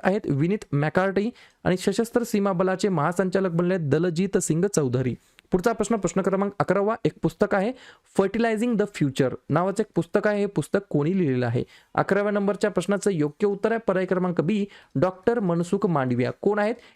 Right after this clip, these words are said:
Chemical and Fertilizers Minister आहेत, म्हणजेच रसायने व खते केंद्रीय मंत्री आहेत. त्यांचं नाव आहे डॉक्टर मनसुख मांडविया. त्यांनी या पुस्तकाचं लेखन केलेलं आहे, फर्टिलायझिंग द फ्युचर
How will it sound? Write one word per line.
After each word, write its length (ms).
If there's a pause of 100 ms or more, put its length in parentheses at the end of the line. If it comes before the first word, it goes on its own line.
(120)
Chemical 360 (120)
and 140
Fertilizers 760
Minister 340
आहेत, 220
म्हणजेच 300
रसायने 500
व 140 (100)
खते 240
केंद्रीय 440
मंत्री 340
आहेत. 140 (280)
त्यांचं 240
नाव 120
आहे 80
डॉक्टर 340
मनसुख 400
मांडविया. 380 (280)
त्यांनी 200
या 100
पुस्तकाचं 540
लेखन 400
केलेलं 220
आहे, 120 (380)
फर्टिलायझिंग 680
द 140
फ्युचर 440